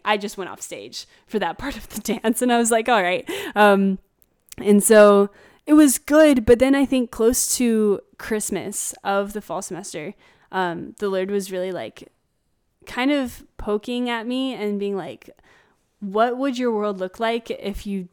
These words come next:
didn't put all of your value in the fact that you were training?" Like, I was just, like, kind of my headspace was like, "Okay, quarantine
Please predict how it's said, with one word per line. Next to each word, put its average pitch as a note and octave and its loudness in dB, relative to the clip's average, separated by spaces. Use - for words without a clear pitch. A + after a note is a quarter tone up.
didn't G3 -2
put A3 -2
all G3+ 0
of G3+ -2
your G3+ -4
value F3+ -4
in F3 -6
the F3 -10
fact F3 -10
that - -14
you A2 -16
were - -16
training?" G2+ -16
Like, F#3+ -8
I A#3 6
was B3+ 6
just, A#3+ 0
like, G#3 0
kind A#3 -2
of A#3+ 0
my G#3+ 2
headspace G3 -4
was F#3+ -6
like, F3 -8
"Okay, G#3 -2
quarantine B3 0